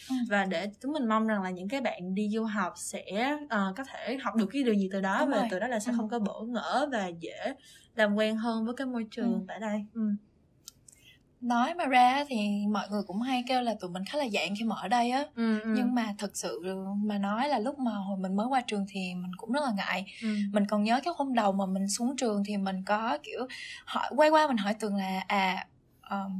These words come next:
Speaker 1: không biết bộ bây giờ mình phải nói tiếng Anh với mọi người á hả?
Speaker 2: Ừ,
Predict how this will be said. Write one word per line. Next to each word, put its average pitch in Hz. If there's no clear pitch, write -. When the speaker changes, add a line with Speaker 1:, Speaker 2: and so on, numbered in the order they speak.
Speaker 1:
không 311
biết 370
bộ 165
bây 233
giờ 196
mình 190
phải -
nói 202
tiếng 277
Anh 220
với 269
mọi 285
người 226
á 269
hả? 254
Speaker 2:
Ừ, 240